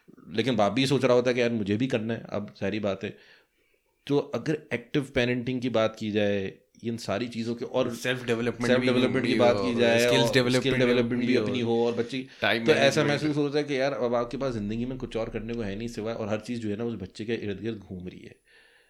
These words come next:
Speaker 1: کیا واقعی ایسا ہے یا آپ، یعنی آپ تو پھر چوبیس گھنٹے آپ کے ذہن میں ایک ہی چیز سوار رہے گی؟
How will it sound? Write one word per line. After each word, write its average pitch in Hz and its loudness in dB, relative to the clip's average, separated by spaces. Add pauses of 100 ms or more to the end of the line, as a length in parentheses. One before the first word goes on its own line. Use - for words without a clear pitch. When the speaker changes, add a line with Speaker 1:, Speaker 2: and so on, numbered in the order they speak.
(300)
Speaker 1:
کیا 165 2
واقعی 117 2
ایسا 156 0 (300)
ہے 131 0 (340)
یا 117 4
آپ، 107 0 (1160)
یعنی 113 -8
آپ 110 -8
تو 151 -8
پھر 135 -12 (200)
چوبیس 113 -4
گھنٹے 127 -4
آپ 120 -2
کے 131 -4
ذہن 113 -4
میں 127 -4
ایک 113 -6
ہی 123 -6
چیز 123 -4
سوار 92 -2
رہے 87 -8
گی؟ - -14